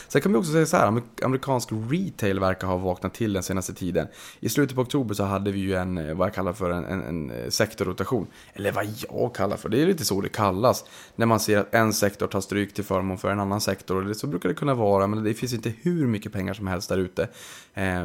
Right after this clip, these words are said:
utan ibland kan det vara så om en sektor blir lite het, ja, men då måste man ju finansiera köpen i den sektorn med någonting annat, och då kanske man säljer något annat. Kanske det som har gått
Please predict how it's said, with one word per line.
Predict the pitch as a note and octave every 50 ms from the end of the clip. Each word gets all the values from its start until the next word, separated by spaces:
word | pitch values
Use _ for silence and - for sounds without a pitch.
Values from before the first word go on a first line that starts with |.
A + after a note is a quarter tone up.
| - -
utan | - - - B1 G#2+ A2+ C#3 C3+
ibland | C3 A#2 G#2+ A2
kan | - D3+
det | D3+
vara | C3 A#2+ A2+
så | - A#2
om | A2 A2
en | G#2+ A2 A#2
sektor | A2 - A2+ - - G#2
blir | G#2 G2+
lite | G2 G2 - G2
het, | G#2+ B2 C#3+ - -
ja, | - C3+
men | C3 B2+
då | B2+
måste | B2 B2 B2 A#2+
man | B2
ju | B2
finansiera | B2 - B2 A#2+ A2+ - - G#2 G#2 G#2 G#2
köpen | G2+ - G2 F#2 - G2+ G2+ G2+
i |
den | F#2+ F#2
sektorn | F#2+ - F#2 F#2+ - F#2 F#2+
med | F#2
någonting | F#2 F2+ - F#2+
annat, | F2 E2+ E2 F2+ -
och | F2+
då | F2+
kanske | - F#2+ E2+ - -
man | - E2+
säljer | - - - - E2+
något | F2 -
annat. | - - - - -
Kanske | - F#3 F#3+ D3 A2 - G#2+ G2
det | F2
som | - E2+
har | - -
gått | E2+ -